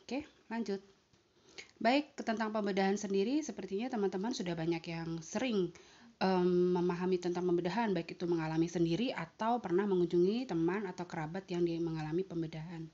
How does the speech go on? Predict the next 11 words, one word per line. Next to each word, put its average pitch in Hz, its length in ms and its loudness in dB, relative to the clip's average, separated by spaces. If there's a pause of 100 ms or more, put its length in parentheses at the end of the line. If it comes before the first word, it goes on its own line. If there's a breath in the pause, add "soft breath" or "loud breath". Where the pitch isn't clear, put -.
(720 loud breath)
Pembedahan 214 480 2
itu 220 160 -2
intinya 226 480 -2
adalah 180 320 0
membuka 202 400 0
bagian 175 400 2
tubuh 175 320 0
dengan 170 240 0
pisau 165 240 -4
bedah 196 320 -2
tentunya, 180 560 0